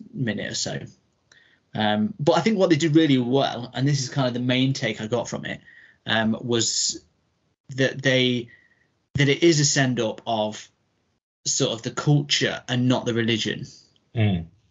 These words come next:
Speaker 1: Like, there's nothing that really makes fun of Christianity.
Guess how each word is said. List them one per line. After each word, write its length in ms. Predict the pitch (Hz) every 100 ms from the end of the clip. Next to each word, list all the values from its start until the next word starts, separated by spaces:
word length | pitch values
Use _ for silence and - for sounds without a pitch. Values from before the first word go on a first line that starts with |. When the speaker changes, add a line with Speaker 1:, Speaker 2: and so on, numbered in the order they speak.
| _ _ _ _ _ -
Speaker 1:
Like, 140 | 135
there's 160 | 151 151
nothing 380 | 180 143 139
that 120 | 131 131
really 320 | 131 127 120
makes 400 | 120 123 123 -
fun 800 | - - - - 135 123 113 110
of 400 | 110 104 104 - - _ _ _ _ _ _ _ _ _ -
Christianity. 1120 | 139 127 - - 123 120 110 107 - - -